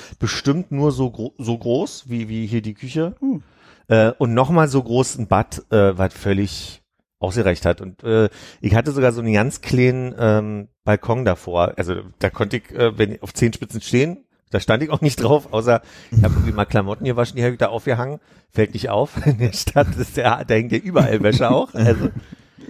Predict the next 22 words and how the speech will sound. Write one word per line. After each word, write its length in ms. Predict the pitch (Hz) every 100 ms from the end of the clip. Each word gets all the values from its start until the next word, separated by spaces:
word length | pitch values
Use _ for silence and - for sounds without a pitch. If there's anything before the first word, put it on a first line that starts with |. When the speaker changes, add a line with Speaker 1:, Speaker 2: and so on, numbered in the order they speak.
| - _ - - _ - _ _ _ _ _ _ _
Speaker 1:
Und 260 | - 175 208
was 160 | 135 123
halt 180 | 117
ein 100 | 110
Riesending 680 | 104 101 135 127 123 110 117
gerade 260 | 110 92 92
ist, 280 | 107 107 -
und 160 | 110
das 160 | 98 95
hab 100 | 104
ich 140 | 107 98
aber 160 | 101
unterschätzt, 580 | - 107 98 120 - -
wie 140 | 120
groß 340 | 110 104 117 127
dieses 240 | 104 92 -
Ding 180 | 101
ist, 180 | 98 92
Fußball. 600 | - 101 - - 95 - - _
Also 180 | 110 98
dass 340 | 110 104 -
der 420 | - 107 95 101